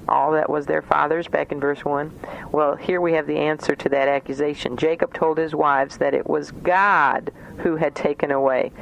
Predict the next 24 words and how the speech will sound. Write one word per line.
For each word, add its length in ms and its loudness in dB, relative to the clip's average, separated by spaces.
the 100 2
livestock 680 2
of 140 2
their 140 0
fathers 540 0
and 260 -4
given 240 -2
it 160 -4
to 120 -6
him. 320 -6
And 140 0
of 80 -4
course, 260 -4
it 80 -2
wasn't 380 -2
all 380 0
of 80 -4
the 80 -2
livestock. 600 0
He 120 -4
just 340 -6
did, 300 -4
his 180 -4
livestock 540 0